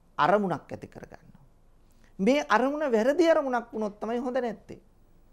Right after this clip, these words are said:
නිවැරදි අරමුණක් නම් ගැටලුවක් නෑ. එහෙනම් බලන්න, ඇසෙන් රූප බැලුවහම ඇති වෙනවා ආරම්මණයක්, අරමුණක්.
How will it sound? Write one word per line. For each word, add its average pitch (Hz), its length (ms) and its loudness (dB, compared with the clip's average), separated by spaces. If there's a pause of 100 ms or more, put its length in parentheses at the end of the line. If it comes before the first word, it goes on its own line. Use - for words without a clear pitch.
(800)
නිවැරදි 226 500 6
අරමුණක් 143 320 -2
නම් 208 240 -6 (200)
ගැටලුවක් 196 500 -6
නෑ. - 180 -16 (1300)
එහෙනම් 151 340 -2
බලන්න, 175 360 2 (1500)
ඇසෙන් 269 440 0
රූප 233 280 0
බැලුවහම 165 580 0 (880)
ඇති 190 260 -2
වෙනවා 160 520 -2 (1200)
ආරම්මණයක්, 165 720 0 (360)
අරමුණක්. 120 540 -8